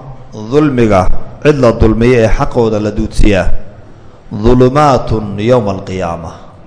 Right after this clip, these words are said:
maalinta qiyaamaha waa dhulumaat, waa gudcur iyo mugdiyo, qofku nuur iyo iftiin heli maayo hadduu dhaalim yahay,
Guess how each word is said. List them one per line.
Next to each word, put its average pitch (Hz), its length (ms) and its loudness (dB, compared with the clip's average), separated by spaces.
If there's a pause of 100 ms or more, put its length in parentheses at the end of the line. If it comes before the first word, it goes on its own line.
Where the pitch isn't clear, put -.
(160)
maalinta 120 400 2
qiyaamaha 107 480 -2
waa 95 160 -2
dhulumaat, 107 480 0 (720)
waa 104 180 -2
gudcur 123 480 -2
iyo 110 120 -2
mugdiyo, 117 520 0 (720)
qofku 117 300 -2
nuur 135 300 0
iyo 120 160 0
iftiin - 300 4
heli 139 200 2
maayo 113 380 -2
hadduu 120 220 -2
dhaalim 131 360 2
yahay, 117 280 -2